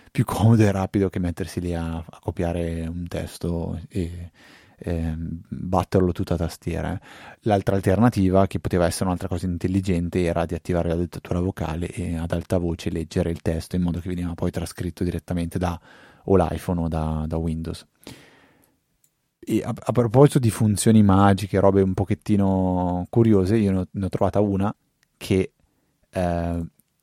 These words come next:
è stata condivisa su Twitter da un tale Davey Hauser, penso sia. E il testo del tweet dice: "Ma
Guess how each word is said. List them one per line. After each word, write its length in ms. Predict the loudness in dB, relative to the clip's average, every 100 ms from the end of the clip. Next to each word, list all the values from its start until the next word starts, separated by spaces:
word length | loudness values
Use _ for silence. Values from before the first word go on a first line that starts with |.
| _ _ _ _ -12
è 60 |
stata 180 | -6 -2
condivisa 360 | 0 0 0 -2
su 120 | -2
Twitter 480 | -2 -2 -2 -2 0
da 160 | 0
un 160 | 0 -2
tale 480 | -2 0 0 -2 -4 _
Davey 1080 | -14 -14 -12 -4 4 6 6 4 4 2 -2 _ -20 -20
Hauser, 600 | _ -4 -4 0 0 0 -4 _ _
penso 320 | -14 -12 -10 -12
sia. 340 | -6 -4 -6 -10 _ _ _ -20 -20 _ _ _ _ _ _ _
E 480 | 4 6 8 4 0 _ _ _ _ _ _ -2
il 200 | 0 0
testo 640 | 6 6 4 2 4 4 2 _ _
del 260 | 0 0
tweet 300 | 2 -2 0
dice: 540 | -2 -2 2 2 0 _ _ _ _ _ _ -4
"Ma 380 | 2 4 4